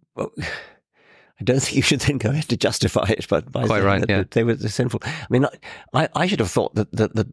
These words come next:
Speaker 1: the, the, the right and proper thing for a Christian to say is, uh, the, the slaughter of the Midianites is no more factual history than the story of Jupiter or Apollo,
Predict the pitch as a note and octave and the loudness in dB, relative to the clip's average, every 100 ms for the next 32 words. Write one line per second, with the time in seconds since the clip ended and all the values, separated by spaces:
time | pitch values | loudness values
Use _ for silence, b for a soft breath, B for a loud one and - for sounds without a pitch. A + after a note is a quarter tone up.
0 | - G#2+ - - A2+ - A2 A#2 B2+ G2+ | -4 -4 -4 -2 -2 2 4 4 4 2
1 | A2 G#2 G2+ A#2+ G2+ - E2 F#2+ G#2 - | 2 2 0 2 0 2 0 2 0 0
2 | F2+ G2+ - G#2 E2+ - A2 F#2+ - B | -2 -2 0 2 2 0 -2 -2 -8 B
3 | B B B - F2+ - - A2+ - - | B B B 0 0 0 -2 -4 -4 -4
4 | - B2+ A2+ G2+ G#2+ G2+ E2+ D#2+ F#2+ - | 2 2 4 4 4 4 2 2 0 0
5 | G2+ G#2 A2 G#2+ F#2+ E2+ - B B _ | 2 4 4 4 4 2 0 B B _
6 | _ - - - - F#2+ G#2+ G#2+ - - | _ -6 -4 -4 0 2 4 2 2 0
7 | F2 F2+ F2+ F2+ B B B B - - | 2 2 2 0 B B B B -20 -12
8 | - - A2 - A#2+ G2+ F#2 F2+ A2 B2 | -4 -2 -2 0 2 4 4 2 -2 -8
9 | - A#2+ A2+ G#2+ F#2 D2 D2 - C#2+ C#2+ | 0 0 2 2 2 0 -6 -4 -2 -2
10 | - - - A#2 G2+ E2+ D#2 | -8 -12 -4 0 4 4 2